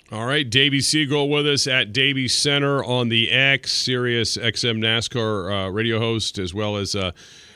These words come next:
a, uh, podcaster for Victory Lane Podcast, uh, with us here, Scott Jackson Show, Priority Auto Sports Radio, ninety-four point one, talking about the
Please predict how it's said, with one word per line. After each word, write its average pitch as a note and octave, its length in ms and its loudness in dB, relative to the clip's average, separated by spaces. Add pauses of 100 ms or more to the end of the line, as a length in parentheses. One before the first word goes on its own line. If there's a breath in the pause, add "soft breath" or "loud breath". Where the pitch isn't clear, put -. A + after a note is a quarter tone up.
a, G#2+ 380 0
uh, G2+ 100 -2
podcaster A#2 640 -2
for G2+ 80 -8
Victory A2 300 -4
Lane G#2 180 -2
Podcast, A2+ 800 -2
uh, - 20 -2
with G2+ 140 -4
us F#2+ 140 -6
here, G2+ 80 -4
Scott G2+ 240 -2
Jackson G2+ 320 -4
Show, G2+ 120 -6
Priority G2 300 -2
Auto F#2+ 100 -4
Sports G2+ 360 -6
Radio, G2+ 280 -4
ninety-four G2+ 680 -4
point G#2+ 260 -4
one, G#2 140 -2
talking G#2 260 -4
about G2 140 -2
the G2+ 180 -4